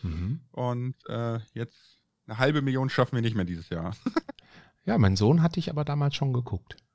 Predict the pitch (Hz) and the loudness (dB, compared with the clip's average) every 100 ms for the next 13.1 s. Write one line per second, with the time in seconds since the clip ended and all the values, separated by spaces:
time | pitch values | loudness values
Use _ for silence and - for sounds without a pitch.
0 | _ _ _ _ _ _ - - - 110 | _ _ _ _ _ _ -16 -14 -10 -6
1 | 104 104 117 _ _ _ _ _ _ _ | -6 -6 -10 _ _ _ _ _ _ _
2 | _ 120 123 123 120 123 - 185 - 427 | _ -4 2 4 6 4 4 0 0 -8
3 | - 117 107 107 131 180 208 190 214 208 | -6 2 8 10 10 10 6 2 2 0
4 | 82 - - 110 156 - 143 139 143 101 | -2 -4 0 2 2 2 2 2 2 0
5 | 90 87 120 120 131 139 - 120 120 123 | 0 2 4 8 10 8 8 8 8 6
6 | - - 120 117 113 - - - 101 92 | -2 0 2 2 2 -2 -2 2 4 4
7 | 90 82 - 95 - 101 - 90 90 90 | 4 -2 -2 -2 2 2 4 2 2 0
8 | - 87 76 - - - 85 85 90 104 | -2 -2 -2 -4 -6 -4 -4 -4 -4 -4
9 | - - 110 - 101 98 - 104 95 95 | -6 -6 -4 0 2 2 0 0 0 0
10 | 104 98 - - - 80 87 82 120 151 | 0 -2 -6 -14 -12 -8 -8 -6 0 2
11 | 160 117 - - 107 113 - 208 208 190 | 4 2 0 0 0 0 2 6 6 6
12 | - 160 - 170 143 135 131 123 135 127 | 4 2 2 2 4 4 4 4 4 2
13 | 127 | 0